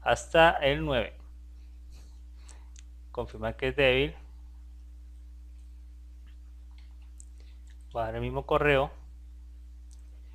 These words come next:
Disuadir a los motores de búsqueda de indexar este sitio. Bueno, esto como estamos acá trabajando local, no hay problema con eso. Eh,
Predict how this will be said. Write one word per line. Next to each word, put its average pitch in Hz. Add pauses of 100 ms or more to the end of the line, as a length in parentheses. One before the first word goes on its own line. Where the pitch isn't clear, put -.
(220)
Disuadir 143
a 170
los 156
motores 139
de 147
búsqueda 147
de 156
indexar 135
este 135
sitio. 131
Bueno, 127
esto 123
como 120
estamos 127
acá 120
trabajando 127
local, 131
no 120
hay 113
problema 123
con 147
eso. 143 (1300)
Eh, 185